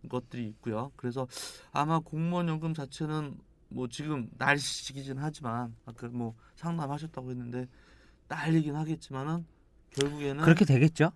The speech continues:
Speaker 1: 바뀌지
Speaker 2: 음.
Speaker 1: 않으면은 실질적으로 힘들다. 그리고
Speaker 2: 네.
Speaker 1: 지금 현재 정부에서 공무원 연금이랑 군인 연금으로 매년 나가는 적자가,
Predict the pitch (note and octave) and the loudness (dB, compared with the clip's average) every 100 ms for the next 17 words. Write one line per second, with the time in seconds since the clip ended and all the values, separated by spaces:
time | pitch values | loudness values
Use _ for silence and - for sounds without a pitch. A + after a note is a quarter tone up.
0 | - - C3 - G2+ G#2 - G2 F#2+ F2+ | -4 -12 -12 -6 2 6 6 6 6 4
1 | B2+ D#3+ G3 F#3+ - - F#3 - D3+ C3+ | 0 -2 -2 -6 -16 -12 -12 -10 -10 -6
2 | E3+ E3+ B2 A#2 G#2+ E2 E2 E2 D#2+ - | -6 -6 -4 -6 -4 0 2 2 0 -4
3 | - - - F3 A3+ G#3+ E3 D3+ E3+ G3 | -18 -12 -2 2 2 2 -2 -2 4 4
4 | D#3 C#3+ D3 G#2+ A#2+ - _ - _ _ | 4 0 -2 -4 -12 -20 _ -20 _ _
5 | - - - - - E3 F#3+ G#3 G3 D3+ | -18 -16 -20 -20 0 2 4 4 4 4
6 | D#3+ D#3+ D#3+ D#3 E3+ F3+ F3 - C#3 D#3 | 0 0 0 4 6 6 2 -6 -2 0
7 | D#3 B2+ A#2 B2+ C3 B2+ D3+ B2+ G2 - | 0 0 -2 -4 -4 -2 -2 -2 -4 -12
8 | _ - _ - _ - - - _ _ | _ -20 _ -20 _ -20 -20 -20 _ _
9 | _ _ - A#2+ C#3+ C#3+ C#3+ C#3+ E3+ F#3+ | _ _ -8 -2 0 0 -2 0 0 0
10 | F#3+ - _ _ B2 B2 C3+ C3+ D#3+ D#3+ | -6 -16 _ _ -6 -4 -2 -4 -4 -6
11 | A2+ - A#2 B2+ B2+ | -14 -8 -6 -4 -4